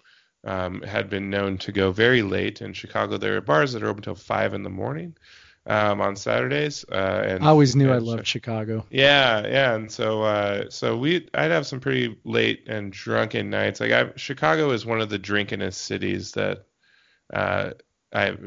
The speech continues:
Speaker 1: Chicago and New Orleans probably, and m-, uh, any Midwest city really. Uh, um, you know, anything Wisconsin, Michigan, and where it's cold, uh, people, people like to drink, uh, 'cause most people in Chicago are from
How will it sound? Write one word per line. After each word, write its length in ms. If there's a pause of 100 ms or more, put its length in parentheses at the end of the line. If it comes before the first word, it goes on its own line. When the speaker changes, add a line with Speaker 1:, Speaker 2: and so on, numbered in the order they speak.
(160)
Speaker 1:
Chicago 560
and 80
New 100
Orleans 460
probably, 560 (540)
and 180
m-, 220
uh, 180
any 240
Midwest 540
city 280
really. 480 (100)
Uh, 320 (580)
um, 420
you 140
know, 80
anything 420
Wisconsin, 880
Michigan, 680
and 160
where 120
it's 160
cold, 500
uh, 80 (100)
people, 300
people 300
like 160
to 80
drink, 500 (400)
uh, 160
'cause 220
most 200
people 520
in 160
Chicago 580
are 160
from 400